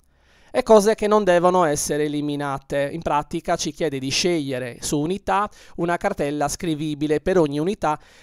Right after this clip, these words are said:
nella quale sovrascrivere lo spazio libero. Da non eliminare, ragazzi, questo è importante se magari ci sono dei file o delle cartelle che non vogliamo assolutamente eliminare, inclusi i percorsi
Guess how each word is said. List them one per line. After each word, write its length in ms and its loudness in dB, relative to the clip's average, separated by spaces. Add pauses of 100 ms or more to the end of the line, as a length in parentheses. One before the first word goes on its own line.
nella 300 2
quale 380 4
sovrascrivere 880 -2
lo 80 2
spazio 440 -4
libero. 440 -8
Da 160 -6
non 200 4
eliminare, 500 2
ragazzi, 340 -2
questo 240 0
è 20 -2
importante 540 0
se 160 -2
magari 300 -2
ci 100 -6
sono 220 -2
dei 120 -6
file 440 -2
o 80 -6
delle 180 -6
cartelle 380 -4
che 100 -10
non 160 0
vogliamo 380 2
assolutamente 640 -2
eliminare, 580 -4
inclusi 560 -2
i 80 -6
percorsi 800 -2